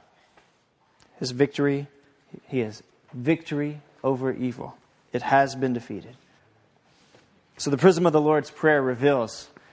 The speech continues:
a truth about us. It reveals a truth about temptation. It reveals a truth about God. And as you go about your life this week, see the reality of your weakness.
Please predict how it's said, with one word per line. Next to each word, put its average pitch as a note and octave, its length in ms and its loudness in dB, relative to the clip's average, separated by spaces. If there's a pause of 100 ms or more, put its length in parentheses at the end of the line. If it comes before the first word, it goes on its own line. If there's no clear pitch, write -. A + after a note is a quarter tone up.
(140)
a - 40 -18
truth - 260 -2
about A#2+ 240 2
us. - 540 -2
It - 60 -18
reveals A#2+ 300 -4
a A2+ 40 -8
truth C3 260 -4
about A#2 220 -2
temptation. A2 760 -8
It G#2+ 180 -12
reveals B2+ 260 0
a A#2 40 -12
truth C#3 260 -4
about A#2 260 -2
God. A2+ 380 0 (1500)
And B2+ 120 -4
as C3 240 2
you D3+ 240 4 (680)
go D3 180 6
about D3 300 6
your C3 100 -2
life C3+ 320 2
this C3+ 280 -2
week, C3 360 -2 (2250)
see - 320 -2
the D#3+ 120 2
reality B2+ 480 2
of G2+ 100 -8
your G#2 100 -6
weakness. - 580 -14